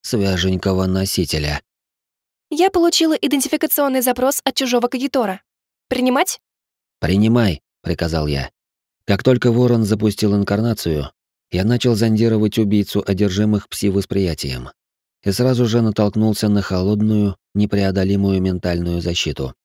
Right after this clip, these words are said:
Speaker 1: Даже его источник не прощупывался за этой броней. Подобно мне, ворон был полностью непроницаем. Однако от него не исходили и флюиды агрессии. Может, с ним получится договориться?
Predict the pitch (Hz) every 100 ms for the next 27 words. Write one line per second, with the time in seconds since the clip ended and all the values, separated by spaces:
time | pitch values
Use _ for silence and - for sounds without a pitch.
0 | _ _ _ _ 82 85 80 87 90 85
1 | 87 - 104 98 87 - 82 - 80 82
2 | - 80 78 82 78 80 80 82 80 78
3 | 78 73 69 _ _ _ _ _ _ _
4 | _ 98 120 117 117 113 123 110 104 120
5 | 110 104 107 104 - 107 104 98 - 98
6 | 95 95 95 - 78 67 60 - _ _
7 | _ _ _ - 80 87 127 127 123 117
8 | 120 117 127 113 110 - 101 98 110 107
9 | - 107 101 104 98 95 95 110 101 87
10 | 73 - 64 64 - _ _ _ _ _
11 | _ 80 76 78 - 85 82 78 82 80
12 | 78 - 78 80 82 78 82 107 - 67